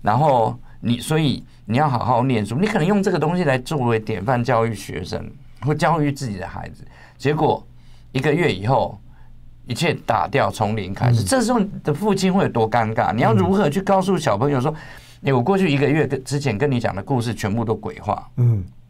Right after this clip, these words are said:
Speaker 1: 大部分的父亲应该说不出口，所以最后，最后父亲会选择怎么做？
Speaker 2: 嗯。
Speaker 1: 哎，我们假装没发生过这件事情，那
Speaker 2: 对。
Speaker 1: 我们记忆里面就抹去这一段。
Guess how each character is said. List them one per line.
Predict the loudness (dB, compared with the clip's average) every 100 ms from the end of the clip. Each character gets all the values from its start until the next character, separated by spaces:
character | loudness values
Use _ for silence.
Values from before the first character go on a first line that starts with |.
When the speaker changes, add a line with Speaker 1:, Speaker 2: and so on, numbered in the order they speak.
| -6 0
Speaker 1:
大 | 2
部 | 2
分 | 2
的 | 0 -2 -10 -20 -12
父 | -4 -2
亲 | 0 -2 -2 -6 -16
应 | -10 -2
该 | -2
说 | -2 -4 -4
不 | -4
出 | -6 -4
口， | -6 -6 -18 -20 -20 -6
所 | 0 0
以 |
最 | 0 2 2
后， | 4 2 0 -6 -20 -20 -20 -20 -20 -8
最 | 0 2
后 | 2
父 | 2 0 0
亲 | 2 2
会 | 0
选 | -2 -6
择 | -6 -8
怎 | -10
么 | -12
做？ | -10 -10 -10 -4
Speaker 2:
嗯。 | 2 4 2 -4 -16 -20 -20 -8
Speaker 1:
哎， | -4
我 | -2
们 | -2 -2
假 | 0
装 | 2 2
没 | 2 0
发 | 0 2
生 | 0 0
过 | -4
这 | -4 -4
件 | -4 -6
事 | -8 -6
情， | -4 0
那 | 2
Speaker 2:
对。 |
Speaker 1:
我 | 4 2
们 | 2
记 | 2 2 2
忆 |
里 | 2 0
面 | 0
就 | 0
抹 | 0 -2 -4
去 | -4 -2
这 | -2
一 | -4 -6
段。 | -12